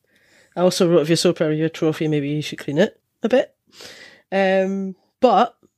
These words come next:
<laughs> it was a long story. It was a lot of tweets, and there was a lot of effort put into that, and I think you've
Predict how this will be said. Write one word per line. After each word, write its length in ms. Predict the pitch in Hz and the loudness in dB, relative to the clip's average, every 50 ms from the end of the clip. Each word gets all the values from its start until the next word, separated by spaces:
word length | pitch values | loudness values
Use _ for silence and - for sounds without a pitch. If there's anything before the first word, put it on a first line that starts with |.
| _ _ | _ _
<laughs> 600 | 233 214 - - - - - - - _ - _ - | -8 -6 -6 -8 -10 -12 -18 -20 -20 _ -16 _ -4
it 120 | 214 202 | -2 0
was 160 | 185 220 220 226 | 2 2 4 4
a 60 | 214 | 6
long 240 | 202 202 190 190 180 | 6 6 6 4 2
story. 420 | - - 170 156 151 160 165 175 180 | -2 -2 -2 0 0 0 0 0 -2
It 80 | - - | -4 -4
was 100 | 170 170 | -4 -4
a 80 | 165 | -2
lot 140 | 160 165 - | -2 -4 -4
of 80 | 180 - | -8 -8
tweets, 320 | - 165 160 - - - | -6 -6 -6 -6 -8 -10
and 80 | 165 160 | -10 -8
there 60 | 156 | -8
was 80 | 156 151 | -6 -4
a 60 | 156 | -4
lot 160 | 170 160 143 151 | -4 -2 -2 -2
of 60 | 151 | -2
effort 240 | 151 151 - - - | -2 -4 -6 -10 -12
put 120 | - 156 | -12 -10
into 200 | - - 151 147 | -8 -8 -6 -6
that, 200 | 143 147 151 - | -4 -4 -4 -6
and 120 | - 151 143 | -6 -8 -10
I 60 | 151 | -8
think 280 | 151 185 151 - - - | -6 -6 -6 -6 -8 -10
you've 140 | 151 - | -10 -10